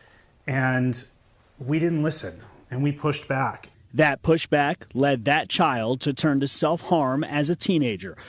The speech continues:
Speaker 2: which sixty percent of trans and non-binary kids engage in, according to the Trevor Project. More than fifty percent consider suicide.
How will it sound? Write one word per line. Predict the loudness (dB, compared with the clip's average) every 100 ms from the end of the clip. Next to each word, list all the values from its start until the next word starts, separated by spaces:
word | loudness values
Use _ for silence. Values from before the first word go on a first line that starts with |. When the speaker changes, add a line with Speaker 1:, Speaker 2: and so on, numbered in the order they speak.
| -2
Speaker 2:
which | 0 2
sixty | 2 2 0 -2 -2
percent | 0 0 2 0 -2 -6
of | -4
trans | 0 2 2 2 0 0
and | 0 0 2
non-binary | 0 0 0 0 2 2 0 -2
kids | 0 0 0 0
engage | 0 2 2 2 0 -4
in, | -6 -6 -20 -10
according | -8 -2 0 0
to | -2
the | -2
Trevor | 0 0 0
Project. | -4 -4 -4 -10 -12 -20 -12 0
More | 4 4
than | 2 0
fifty | 0 2 2 0 -8
percent | -6 -2 0 0 -2 -10 _ _
consider | -2 -2 0 -2 -2
suicide. | -2 0 -2 -2 -4 -6 -10 -20